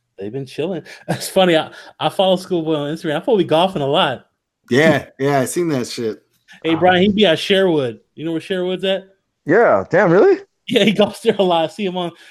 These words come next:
Speaker 1: He's always posting. He's always golfing, dog.
Speaker 3: Shit, man. Hell yeah.
Speaker 2: We should go to
Speaker 1: This week's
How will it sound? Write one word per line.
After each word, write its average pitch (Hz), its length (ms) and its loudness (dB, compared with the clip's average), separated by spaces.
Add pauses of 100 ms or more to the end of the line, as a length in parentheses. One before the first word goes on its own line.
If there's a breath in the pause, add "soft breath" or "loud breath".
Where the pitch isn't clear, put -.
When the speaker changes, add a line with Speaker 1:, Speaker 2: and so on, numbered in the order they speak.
(100 loud breath)
Speaker 1:
He's 220 120 -10
always 214 280 2
posting. 196 340 0
He's 226 80 0
always 233 300 2
golfing, 127 400 -2
dog. 185 300 -6 (280)
Speaker 3:
Shit, - 340 -6
man. 131 280 -4
Hell 165 240 0
yeah. 98 180 -4
Speaker 2:
We 107 60 -12
should - 140 -20
go - 40 -10
to 95 60 -12
Speaker 1:
This - 100 -12
week's 349 120 0